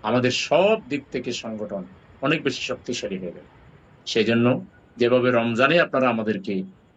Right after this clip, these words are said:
একেবারেই আন্তরিকভাবে সহযোগিতা করেছেন, এই, এই কোরবানির বিষয়টাও যদি আপনার বাড়িতে যাওয়ার ডেট নির্ধারণ হয়ে থাকে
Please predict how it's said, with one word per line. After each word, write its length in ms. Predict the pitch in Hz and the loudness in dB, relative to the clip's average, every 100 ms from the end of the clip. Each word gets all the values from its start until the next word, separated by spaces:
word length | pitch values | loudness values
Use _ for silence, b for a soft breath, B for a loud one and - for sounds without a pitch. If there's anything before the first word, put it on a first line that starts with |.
| - | -8
একেবারেই 580 | 104 120 143 180 143 95 - _ - | -2 2 4 4 2 -2 -12 _ -8
আন্তরিকভাবে 680 | 120 120 120 117 110 110 | -4 -2 0 0 0 -4
সহযোগিতা 580 | 107 120 107 107 107 - | -2 0 0 -2 -6 -6
করেছেন, 500 | - 113 120 - 185 - - - _ _ - | -4 -2 -2 0 -4 -6 -14 -20 _ _ -6
এই, 280 | 113 113 120 - | 0 0 0 2
এই 300 | 127 135 127 - - - | 2 2 -4 -10 -20 -4
কোরবানির 400 | 127 117 117 104 | 0 2 2 2
বিষয়টাও 520 | 104 127 123 139 185 - _ _ - | 0 0 2 0 -2 -10 _ _ -2
যদি 180 | 120 127 | 0 2
আপনার 240 | 117 120 | 2 0
বাড়িতে 380 | 113 113 120 123 | 2 2 2 2
যাওয়ার 300 | 120 117 110 | 4 4 4
ডেট 400 | 117 120 - - - - - | 2 2 0 -20 -20 -18 -4
নির্ধারণ 420 | 120 110 123 127 | -2 2 2 4
হয়ে 180 | 117 123 | 4 2
থাকে 360 | 123 117 127 | 0 0 0